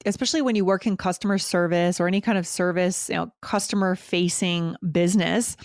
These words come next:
you're answering the phone. It's important that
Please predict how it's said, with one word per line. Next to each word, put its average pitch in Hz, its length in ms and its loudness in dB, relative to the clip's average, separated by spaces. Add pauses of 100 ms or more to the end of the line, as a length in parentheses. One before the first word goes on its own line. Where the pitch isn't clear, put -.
(200)
you're 190 120 -2
answering 226 400 2
the 277 120 4
phone. 196 400 2
It's - 180 -2
important 311 640 0
that 214 300 2